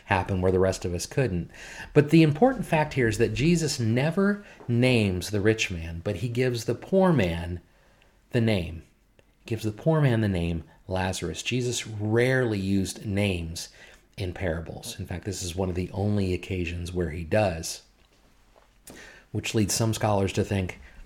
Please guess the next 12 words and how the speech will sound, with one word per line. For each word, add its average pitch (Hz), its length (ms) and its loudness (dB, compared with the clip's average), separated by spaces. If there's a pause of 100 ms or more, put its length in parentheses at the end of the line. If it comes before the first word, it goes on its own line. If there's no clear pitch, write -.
that 95 140 0
these 110 180 0
are 92 120 2
events 87 320 0
that 95 120 -4
he 98 160 2
actually 85 540 -4 (100)
witnessed 113 600 0 (100)
and 80 120 -10
saw. - 420 -2 (1900)
So 165 140 6
what, 170 280 8